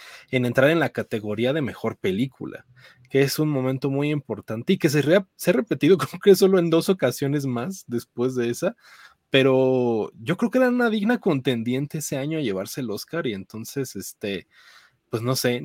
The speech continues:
¿y qué, qué ganó él en el noventa y uno? Ahorita, ahorita les checo el, el dato, pero ¿qué piensan, Charlie, de cuando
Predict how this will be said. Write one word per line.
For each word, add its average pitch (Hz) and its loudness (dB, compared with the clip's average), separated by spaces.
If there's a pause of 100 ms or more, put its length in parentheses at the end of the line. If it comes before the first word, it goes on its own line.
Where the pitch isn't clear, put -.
(140)
¿y 151 -8
qué, 208 -2
qué - -8
ganó 208 0
él 214 0
en 202 0
el 151 0
noventa 117 0
y 113 -4
uno? 135 -2
Ahorita, 143 -2
ahorita 151 -2
les 120 -4
checo 131 -4
el, 98 -4
el 101 -6
dato, 117 -8
pero 113 -2 (320)
¿qué 190 2
piensan, 202 4 (160)
Charlie, 175 -2
de 143 2
cuando 127 0